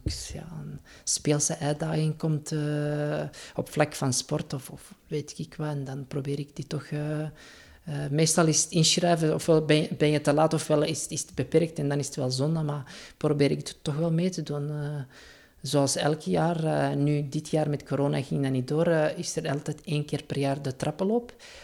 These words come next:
eh, aan de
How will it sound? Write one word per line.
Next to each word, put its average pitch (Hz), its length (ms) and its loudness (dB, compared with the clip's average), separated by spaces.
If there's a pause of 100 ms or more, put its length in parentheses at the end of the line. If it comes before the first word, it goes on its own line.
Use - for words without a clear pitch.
(260)
eh, 165 560 -2 (840)
aan 143 200 -4
de 139 640 -2